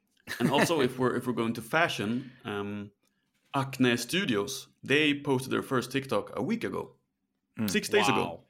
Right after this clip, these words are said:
Speaker 1: they entered TikTok, which
Speaker 3: Wow.
Speaker 1: is really late. It's way too late. Uh, and that's a s-,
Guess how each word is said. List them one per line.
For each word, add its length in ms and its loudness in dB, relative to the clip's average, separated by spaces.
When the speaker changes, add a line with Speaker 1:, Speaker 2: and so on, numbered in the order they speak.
Speaker 1:
they 180 4
entered 280 -2
TikTok, 360 -6
which 120 -4
Speaker 3:
Wow. 40 0
Speaker 1:
is 140 -6
really 300 0
late. 240 -4
It's 140 -16
way 120 0
too 180 -8
late. 320 -4
Uh, 320 -10
and 260 -8
that's 200 -2
a 40 -6
s-, 120 -12